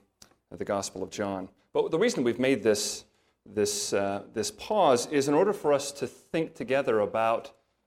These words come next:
about something, really about two things and the way that they relate to one another. Two things that are often misunderstood, easy to misunderstand, uh, things that require careful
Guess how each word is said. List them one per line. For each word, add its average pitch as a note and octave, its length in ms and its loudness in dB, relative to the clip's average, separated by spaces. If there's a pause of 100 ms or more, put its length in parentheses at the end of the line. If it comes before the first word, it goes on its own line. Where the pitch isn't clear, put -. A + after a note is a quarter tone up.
(140)
about A2 420 -4
something, G#2 380 -4
really C3+ 160 2
about A2+ 280 2
two F#3+ 220 -8
things G2 600 -6 (240)
and A2+ 120 -6
the A2 60 4
way A2+ 220 4
that G#2 220 -4
they G#2 320 0 (380)
relate G#2+ 380 0
to - 100 -12
one G#2 140 -2
another. F#2+ 400 -4 (100)
Two F#3+ 160 -4
things D#3+ 260 0
that A2+ 100 4
are G#2 220 0 (100)
often A#2 400 -4
misunderstood, B2 840 0
easy B2 240 -4
to G#2 140 -10
misunderstand, F#2+ 800 -8 (520)
uh, G2+ 140 -8
things B2 300 -4
that G#2 120 -2
require A2 460 -2
careful C3+ 640 -4